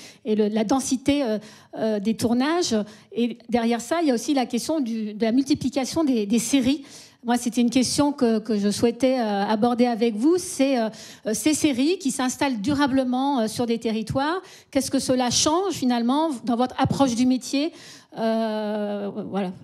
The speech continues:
c'est peut-être une trop, trop vaste question. Peut-être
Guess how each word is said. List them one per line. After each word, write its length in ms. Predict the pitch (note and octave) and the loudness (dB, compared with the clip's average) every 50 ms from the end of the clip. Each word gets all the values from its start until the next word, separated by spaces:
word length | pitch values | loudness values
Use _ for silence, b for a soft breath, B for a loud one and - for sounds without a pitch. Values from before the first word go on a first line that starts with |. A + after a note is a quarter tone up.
| - | -20
c'est 160 | G#3 - B3 G#3+ | -18 -18 -16 -12
peut-être 220 | - F#3+ F#3 - | -12 -12 -10 -10
une 80 | A3+ G3 | -10 -12
trop, 220 | - - - G3+ | -10 -10 -10 -10
trop 260 | F#3 G#3 - - B3 | -10 -6 -2 0 0
vaste 260 | A3+ A#3 A3+ - - | 0 0 -2 -4 -4
question. 600 | A3 - A3+ G#3 - - B3 B3+ C#4 D4+ D#4 A#3 | -4 -2 -2 -4 -2 0 0 0 0 -2 -4 -6
Peut-être 340 | - - - A3+ - - - | -8 -10 -10 -10 -10 -12 -20